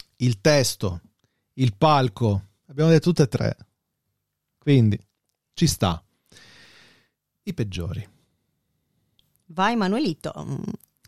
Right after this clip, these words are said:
Speaker 1: Allora, io in realtà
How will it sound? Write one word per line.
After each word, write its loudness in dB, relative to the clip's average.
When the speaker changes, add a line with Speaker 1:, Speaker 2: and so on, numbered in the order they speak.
Speaker 1:
Allora, 2
io 4
in 6
realtà 2